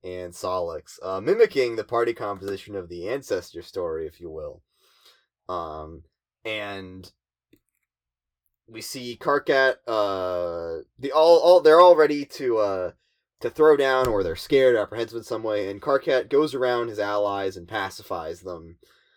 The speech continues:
uh, before advancing on Gamzee and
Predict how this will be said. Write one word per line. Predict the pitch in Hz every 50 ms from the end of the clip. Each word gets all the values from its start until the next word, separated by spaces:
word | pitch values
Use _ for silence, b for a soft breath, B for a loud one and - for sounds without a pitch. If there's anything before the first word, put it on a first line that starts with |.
| b b b _ _ -
uh, | 95 92 90
before | 87 85 90 - - 107 104 98
advancing | 92 101 123 123 135 131 - 147 131 123
on | 117 110 110 98
Gamzee | 104 104 101 98 104 104 101 98 101 95 95 95 92 90 90 _ _ _ _ _ _ _ _ _ _ -
and | 92 92 90 90 87 87 85 85 85 87 85 -